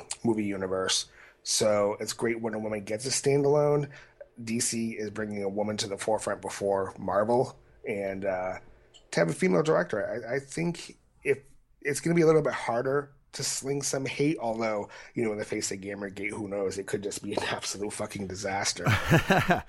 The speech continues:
Speaker 2: And before everyone goes, "You sexist bastards, you're gonna mention this, but, g-, oh, I can't remember her name. Some chick's directing." Okay,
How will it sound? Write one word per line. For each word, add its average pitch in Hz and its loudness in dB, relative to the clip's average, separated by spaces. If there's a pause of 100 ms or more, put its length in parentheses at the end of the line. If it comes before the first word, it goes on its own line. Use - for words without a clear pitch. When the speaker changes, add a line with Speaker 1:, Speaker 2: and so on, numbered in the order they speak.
(260)
Speaker 2:
And 123 4
before 151 8
everyone 156 8
goes, 135 6
"You 139 4
sexist 165 2
bastards, 120 2
you're 113 0
gonna 117 4
mention 156 6
this, 147 4
but, 107 0
g-, 120 -2
oh, 180 6
I 170 6
can't - 2
remember 190 6
her 185 6
name. 156 4
Some 160 2
chick's - 0
directing." 104 2
Okay, 104 -2